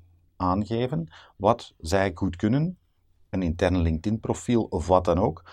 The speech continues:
zodat het ook makkelijker is om terug te vinden dat medewerker X niet alleen een fantastische juridische consultant is, maar ook een postgraduaat in projectmanagement heeft.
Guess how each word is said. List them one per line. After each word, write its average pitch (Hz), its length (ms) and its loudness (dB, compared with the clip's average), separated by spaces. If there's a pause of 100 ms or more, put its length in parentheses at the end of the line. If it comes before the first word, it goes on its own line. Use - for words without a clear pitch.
(100)
zodat 123 300 0
het - 100 -2
ook - 100 -6
makkelijker 123 400 0
is 107 100 -4
om 101 100 0
terug 117 180 -4
te - 120 -12
vinden 139 360 -4
dat 98 260 0
medewerker 92 680 0
X - 140 -10
niet 104 240 -2
alleen 95 280 2
een 85 140 -6
fantastische 87 720 -2
juridische 87 400 -2
consultant 92 540 -2
is, 170 200 -6 (340)
maar 95 240 2
ook 127 180 2
een 95 100 -6
postgraduaat 90 640 0
in 80 80 -2
projectmanagement 85 680 -4
heeft. - 320 -6